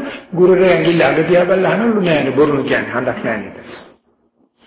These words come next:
ඒ නිසා මේ බුදු, බුදුරජාණන් වහන්සේගේ මේ අසූහාර දහස් ධර්මස්කන්ධයේම හුදු නිදර්ශනයක් විතරයි. ඕකේ ගන්න දෙයක් නෑ. ඕකෙන් පෙන්වන්න හදන දේ කියන්නේ.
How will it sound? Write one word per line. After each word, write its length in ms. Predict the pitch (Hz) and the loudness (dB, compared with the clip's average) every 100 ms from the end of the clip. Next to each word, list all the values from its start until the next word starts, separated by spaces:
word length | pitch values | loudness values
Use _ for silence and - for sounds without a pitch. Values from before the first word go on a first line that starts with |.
| - | -20
ඒ 100 | - | -10
නිසා 320 | 190 202 196 | -6 -2 -2
මේ 220 | 180 190 170 | -2 -4 -6
බුදු, 360 | 131 139 185 | -8 -8 -8
බුදුරජාණන් 600 | - 143 156 151 170 175 | -10 -8 -6 -2 -2 -2
වහන්සේගේ 320 | 175 175 180 175 | -6 -6 -6 -4
මේ 160 | 180 | -2
අසූහාර 580 | 156 131 165 170 165 175 | 0 0 0 2 2 0
දහස් 260 | 165 170 175 | 0 -2 -2
ධර්මස්කන්ධයේම 920 | - 131 156 170 - 175 165 170 190 175 | -2 -2 -2 -4 -4 -6 -6 -6 -4 -6
හුදු 320 | 120 135 151 | -6 -4 -4
නිදර්ශනයක් 680 | 156 135 160 160 170 170 - | -4 0 0 0 -6 -6 -6
විතරයි. 420 | 123 120 120 - _ _ _ _ _ _ _ _ _ _ | -8 -8 -10 -12 _ _ _ _ _ _ _ _ _ _
ඕකේ 300 | 151 160 208 | -6 -4 -2
ගන්න 260 | 180 160 147 | -2 -2 -2
දෙයක් 260 | 120 101 | -2 -4
නෑ. 140 | 165 180 | -6 -4
ඕකෙන් 320 | 165 160 214 | -4 -2 -4
පෙන්වන්න 480 | - 165 175 214 220 | -2 -2 0 -2 0
හදන 420 | - 175 156 220 | -2 -2 0 0
දේ 200 | 208 151 | 2 0
කියන්නේ. 440 | 120 113 - - | 0 -6 -8 -14